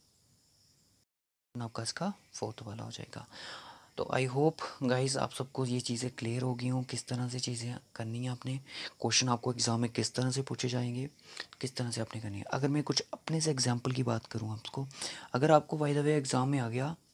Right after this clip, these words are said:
<clears throat> स्टूडेंट्स आ गए, ठीक है, स्टूडेंट्स, स्टूडेंट्स अगर आ गए आपको एग्जाम में, स्टूडेंट, स्टूडेंट्स,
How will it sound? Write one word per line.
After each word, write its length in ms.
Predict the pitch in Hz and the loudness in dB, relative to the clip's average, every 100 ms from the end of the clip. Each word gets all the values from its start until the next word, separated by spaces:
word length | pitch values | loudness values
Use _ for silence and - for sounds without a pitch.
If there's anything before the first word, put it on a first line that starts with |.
| _ - | _ -2
<clears throat> 160 | 165 135 - _ _ _ - _ - - - - - _ _ _ _ _ _ _ _ - | 0 0 -6 _ _ _ -20 _ -20 -20 -20 -20 -20 _ _ _ _ _ _ _ _ -4
स्टूडेंट्स 480 | - 135 143 139 127 | 2 6 6 4 2
आ 80 | 101 | 0
गए, 180 | 107 110 - - | -4 -8 -16 -6
ठीक 120 | - | -2
है, 120 | 135 127 _ _ _ _ _ _ _ _ - | 0 -2 _ _ _ _ _ _ _ _ -2
स्टूडेंट्स, 540 | - 139 135 165 - - _ _ _ _ _ _ _ _ _ _ _ _ _ - | 4 6 6 4 0 -6 _ _ _ _ _ _ _ _ _ _ _ _ _ -8
स्टूडेंट्स 480 | - 135 135 151 151 | 2 4 6 6 6
अगर 280 | 135 131 139 - _ - | 8 6 4 -4 _ 6
आ 160 | 117 123 | 10 10
गए 140 | 143 | 8
आपको 260 | 151 135 139 | 2 2 0
एग्जाम 280 | 131 127 117 | 2 2 2
में, 160 | 127 156 - - - - | 0 -4 -14 -16 -16 -8
स्टूडेंट, 680 | - - 131 123 131 156 - - _ _ _ _ _ _ _ _ _ _ _ _ _ _ _ _ _ _ _ _ _ _ _ _ _ _ _ - - | -4 0 4 6 6 4 -2 -8 _ _ _ _ _ _ _ _ _ _ _ _ _ _ _ _ _ _ _ _ _ _ _ _ _ _ _ -16 -10
स्टूडेंट्स, 600 | - - 127 135 156 - | -4 0 2 2 2 -2